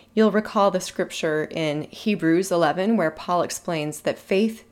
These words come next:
is the substance of things hoped for, the evidence of things not seen. Now, that scripture has at times been confusing to me. It makes more sense, though, when I look at the Joseph Smith translation, which replaces the word substance with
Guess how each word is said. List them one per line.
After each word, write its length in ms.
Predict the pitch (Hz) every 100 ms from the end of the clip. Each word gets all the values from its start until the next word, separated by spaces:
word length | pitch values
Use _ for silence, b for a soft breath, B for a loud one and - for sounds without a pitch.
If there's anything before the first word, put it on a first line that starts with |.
| B B B _
is 160 | - 170
the 80 | 175
substance 720 | - 220 202 - 185 165 -
of 120 | 165
things 400 | - 165 160 156 -
hoped 240 | 180 -
for, 320 | - - - - B B -
the 180 | 175 -
evidence 480 | 185 175 180 185
of 100 | 160
things 300 | 156 160 151
not 160 | 147 143
seen. 320 | - - 131
Now, 180 | 180 175
that 160 | 185 185
scripture 440 | - 349 339 262
has 320 | 220 214 180 -
at 80 |
times 360 | - 208 175 170
been 180 | - 156
confusing 540 | 160 160 180 202 247
to 100 | 233
me. 340 | 247 240 247 247 B B
It 40 | -
makes 220 | 214 214
more 140 | 202
sense, 360 | 202 202 180 175
though, 180 | - 170
when 160 | 160
I 60 | 160
look 280 | 160 170 170
at 180 | - - B B
the 80 | -
Joseph 340 | 170 180 180 190
Smith 280 | - 170
translation, 680 | 165 180 160 160 156 151 165
which 220 | 151 135 -
replaces 500 | 160 - 170 165 156
the 120 | 156
word 200 | 147 151
substance 680 | - 175 - 170 170 -
with 200 | - 127